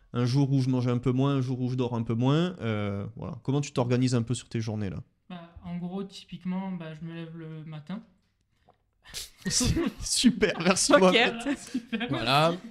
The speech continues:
Speaker 4: merci à vous pour, euh,
Speaker 1: Et je me couche le soir. Allez, salut.
Speaker 2: Non, en gros, euh, là, en ce moment, le moment où j'arrête de manger, c'est environ cinq heures quinze.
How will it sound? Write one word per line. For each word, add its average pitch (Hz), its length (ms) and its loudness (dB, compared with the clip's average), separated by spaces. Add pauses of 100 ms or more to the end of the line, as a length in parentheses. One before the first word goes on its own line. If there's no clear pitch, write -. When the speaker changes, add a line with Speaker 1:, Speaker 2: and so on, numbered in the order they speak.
Speaker 4:
merci 143 360 0
à 151 80 6
vous 165 180 2
pour, 151 280 4
euh, 139 360 4
Speaker 1:
Et 196 100 6
je 214 120 4
me 202 80 8
couche 262 240 0
le 240 100 6
soir. 190 420 6
Allez, 165 180 4
salut. 175 380 2 (380)
Speaker 2:
Non, 190 80 -6
en 185 220 0
gros, 208 440 -2
euh, 175 500 -4
là, 180 220 -2
en 190 100 0
ce 185 140 -10
moment, 190 380 -2
le 170 320 -6
moment 175 280 -6
où 185 100 -2
j'arrête 175 320 -8
de 170 80 -8
manger, 170 360 -8
c'est 180 220 -16
environ 160 280 -12
cinq 160 240 -12
heures 147 100 -14
quinze. 202 320 -8